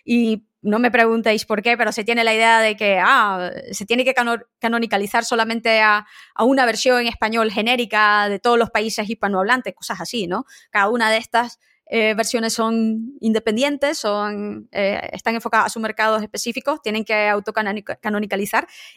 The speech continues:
y con un enlazado también consistente. Y lo mismo también al mostrar el contenido, parece mentira, pero muchas webs también muy conocidas,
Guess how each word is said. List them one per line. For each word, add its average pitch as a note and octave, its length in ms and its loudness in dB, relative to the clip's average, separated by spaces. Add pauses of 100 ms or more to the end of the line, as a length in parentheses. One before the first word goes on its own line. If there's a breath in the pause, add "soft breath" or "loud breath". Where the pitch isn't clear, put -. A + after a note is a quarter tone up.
(140)
y E4+ 280 -4
con A#3 180 2
un A#3+ 120 2
enlazado C4 480 2
también G#3+ 240 -2
consistente. B3 640 -2 (280 loud breath)
Y F#4 120 0
lo F4 140 2
mismo F4 360 0
también C4+ 360 -2 (100)
al B3 100 -2
mostrar G#3 280 -4
el D4+ 80 -4
contenido, D4+ 500 0
parece - 260 -4
mentira, C4+ 400 -2
pero F3+ 160 -2
muchas C#4+ 420 -2
webs D4+ 360 -2
también A#3+ 420 -2
muy G#3 120 -2
conocidas, C4 640 0